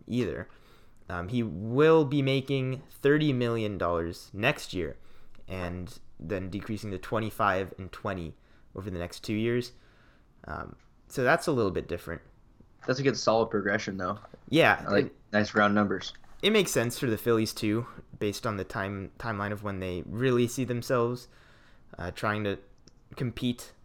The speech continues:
Speaker 1: You know, their payroll is so low this year in twenty eighteen that they can afford to,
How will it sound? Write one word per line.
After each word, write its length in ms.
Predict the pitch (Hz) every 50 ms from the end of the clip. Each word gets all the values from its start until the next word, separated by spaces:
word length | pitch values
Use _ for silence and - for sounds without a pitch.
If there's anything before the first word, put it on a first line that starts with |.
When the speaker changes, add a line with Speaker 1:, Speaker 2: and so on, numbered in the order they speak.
| - -
Speaker 1:
You 80 | -
know, 160 | 104 101 98 98
their 200 | - 104 98 92 - - - - -
payroll 380 | - - 135 131 120 107 101
is 80 | 87 -
so 240 | - - 143 135 127
low 380 | 113 107 101 101 98 92 98 - - - _ - - - -
this 460 | 110 113 104 - - - - - - - - - - _ - -
year 220 | - 104 110 104 95
in 80 | 95
twenty 260 | 92 - - 107 101 90
eighteen 400 | 64 - - 107 104 95 90 - - - - - - - -
that 120 | - 87 -
they 100 | 104 104
can 140 | - -
afford 420 | 107 101 - - 101 95 92 90 -
to, 340 | - - 101 92 87 90